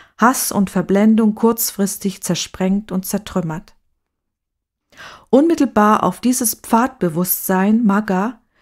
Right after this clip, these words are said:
folgen die Fruchtmomente, die als die Früchte, Phala, des Pfades geltenden und die sich noch unzählige Male während des Lebens wiederholenden,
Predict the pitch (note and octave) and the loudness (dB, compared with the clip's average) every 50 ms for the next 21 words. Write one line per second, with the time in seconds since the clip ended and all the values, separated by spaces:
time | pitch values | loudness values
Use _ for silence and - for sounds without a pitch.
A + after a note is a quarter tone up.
0 | _ _ _ _ _ _ _ _ _ - - A3 A3 B3 C4 C4+ C4+ B3+ C4 B3 | _ _ _ _ _ _ _ _ _ 0 2 4 4 4 4 4 2 2 2 0
1 | - - B3+ B3+ B3+ - - - - E3+ E3+ E3 F3 F3 E3+ E3+ E3+ - F#3+ G3 | 0 0 0 0 0 -2 -6 -4 -2 -2 0 0 0 -2 -2 -2 -4 -2 -2 -2
2 | G#3 G#3+ - _ _ _ _ _ _ _ - F#3+ - F3 F#3 - - - F3+ - | -2 -4 -6 _ _ _ _ _ _ _ -2 0 2 2 0 0 -2 -6 -8 -8
3 | - - A#3+ B3+ B3+ - - - - D#3+ D#3+ E3+ F#3 - _ _ _ _ _ _ | -2 0 0 0 0 -2 -6 -8 -6 -4 -4 -4 -6 -10 _ _ _ _ _ _
4 | _ _ _ - - - G3 F#3+ G#3 G#3+ F#3+ E3+ D#3+ E3+ G3 G#3+ G#3+ - _ _ | _ _ _ -14 -6 -2 0 0 2 2 0 0 -2 -2 -4 -6 -10 -14 _ _
5 | _ _ _ _ - - - - - - G3+ F#3 F3 F3 E3 F3+ F3+ - - - | _ _ _ _ -12 -10 -10 -12 -4 -2 0 0 2 0 0 -2 -4 -4 -4 -2
6 | F#3 F3+ F3+ F3+ - - G3 F#3+ G#3+ A3 A3 B3+ D4+ - - _ _ _ _ _ | -2 0 0 -2 -2 -2 -2 0 2 2 2 2 0 -4 -10 _ _ _ _ _
7 | _ _ _ _ - G#3+ G3 C4 D4 D4+ - D4 C#4+ - A#3+ A3 G#3+ - - B3+ | _ _ _ _ 2 2 4 4 4 4 4 0 0 2 2 0 0 0 2 2
8 | D4+ F4 F#4 - - C#4 B3+ A#3+ A3+ A3 A3 G#3 G3 F#3 G3 G3+ A3 A#3+ B3 A3+ | 2 2 0 0 0 2 4 4 2 2 2 2 2 2 4 4 4 4 4 4
9 | G#3+ F3+ G3 G#3+ A3 A3+ A3 A3 G#3 E3+ E3+ - - F#3 G3 G3+ G#3+ A3+ A3 G#3+ | 4 4 4 4 4 4 2 2 2 0 0 -2 -2 0 2 2 4 4 4 2
10 | G#3+ - G3+ G3+ F#3+ F#3 E3+ F3 G3 G#3 A3+ A3+ A3 G#3+ G3+ F#3 G3+ G3 G3 G3 | 2 0 -2 -2 0 0 0 0 2 4 4 4 4 4 4 2 2 2 2 2